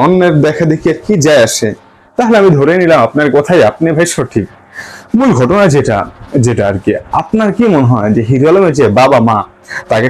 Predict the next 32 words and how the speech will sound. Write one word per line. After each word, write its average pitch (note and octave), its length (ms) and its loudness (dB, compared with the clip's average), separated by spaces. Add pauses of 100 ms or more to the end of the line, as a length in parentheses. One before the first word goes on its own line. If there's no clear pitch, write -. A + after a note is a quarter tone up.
খারাপ G#2+ 260 -2
শিক্ষা D#3 300 -4
দিছে? A#2+ 260 -2 (800)
ভাই, D3 200 0 (220)
আমার C3 220 2 (100)
মনে C3+ 220 0
হয় D3 180 0 (100)
পৃথিবীর B2+ 480 0 (180)
কোনো B2 240 0 (180)
বাবা C3 220 2 (100)
মা A#2 80 2 (120)
তার A#2+ 140 0 (100)
সন্তানকে B2 420 -2 (100)
খারাপ G#2+ 280 -2
শিক্ষা D#3 320 -4
দেয় G#2 200 0
না, F#2+ 60 -6 (1080)
তারপরও G3+ 560 0
তারা E3+ 240 -2
নষ্ট - 180 -4 (100)
হয়ে C3 140 -2
যায়। A2+ 180 0
কেন G3+ 100 -2 (100)
নষ্ট E3+ 200 -4
হয়ে D#3+ 140 0
জানেন D#3 280 2
ভাই? B2 160 0 (280)
সমাজের A#2+ 460 0
জন্য। G#2 200 0 (640)
সমাজ, A#2 400 -2 (240)
পরিবেশ, B2 320 0 (120)
পরিস্থিতি, B2+ 420 -4